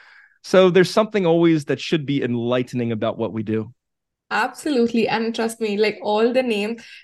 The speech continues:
Speaker 2: definitely is a favorite for all the dessert lovers. And I like how you have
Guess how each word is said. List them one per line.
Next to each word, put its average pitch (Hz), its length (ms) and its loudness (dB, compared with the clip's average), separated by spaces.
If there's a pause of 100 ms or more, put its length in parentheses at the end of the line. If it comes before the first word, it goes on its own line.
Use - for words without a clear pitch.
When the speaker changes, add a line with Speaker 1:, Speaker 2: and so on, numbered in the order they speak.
Speaker 2:
definitely 226 760 -2
is 196 460 -2
a 202 180 0
favorite 190 440 -2
for 214 160 -2
all 202 220 -2
the 196 100 -6
dessert 190 420 -6
lovers. 220 460 0
And 214 180 -4
I 226 60 0
like 220 340 2
how 220 140 2
you 214 180 0
have 214 260 -2